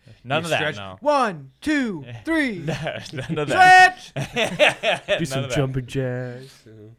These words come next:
Speaker 1: No, just very basic
Speaker 3: <laughs> Yeah.
Speaker 1: stuff. Anyways, then, you know, our supervisor guy kinda gives us a quick rundown what might be happening that week or during, during the day, whatever, whatever. Go to do our work.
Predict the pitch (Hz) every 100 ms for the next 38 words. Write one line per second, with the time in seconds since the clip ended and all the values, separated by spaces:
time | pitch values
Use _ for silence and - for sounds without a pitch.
0 | _ 113 107 98 123 139 127 110 104 92
1 | - - - _ - 156 117 - _ _
2 | _ _ _ - 123 127 90 123 120 117
3 | 98 _ - 110 113 107 127 113 120 107
4 | 107 107 104 107 101 98 101 107 101 98
5 | 101 - 107 - _ _ 104 104 104 101
6 | 98 - 95 95 95 101 101 101 98 101
7 | 95 92 87 95 92 90 - _ - 92
8 | 87 92 95 90 87 87 92 98 - _
9 | _ _ _ 113 113 110 104 92 113 107
10 | 117 143